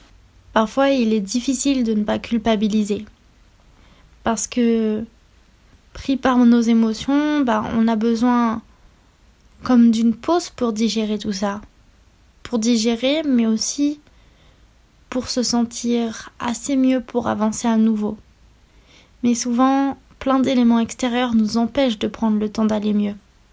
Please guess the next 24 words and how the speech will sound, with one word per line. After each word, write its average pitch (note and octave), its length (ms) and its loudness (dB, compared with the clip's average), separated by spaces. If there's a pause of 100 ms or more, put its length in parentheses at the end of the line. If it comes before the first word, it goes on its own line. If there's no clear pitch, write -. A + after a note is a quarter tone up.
(560)
C'est - 200 -6
ce C4 180 0
genre B3+ 220 0
de A#3 100 2
moment A#3 720 2 (140)
qu'il A#3+ 180 -2
est B3 160 -2
important A#3+ 880 0
d'être A3+ 300 -2
bien A#3 240 2
entouré. A3 480 -4 (1600)
Et A#3+ 120 0
si B3+ 160 -4
c'est C#4 160 0
pas B3 180 0
le A3 160 0
cas, A3 400 -2 (560)
c'est - 240 -4
le A3+ 140 2
moment A3+ 400 4
d'être G#3 340 -4
bienveillant A3 640 0
avec G#3 260 -4
soi-même. G3+ 420 -4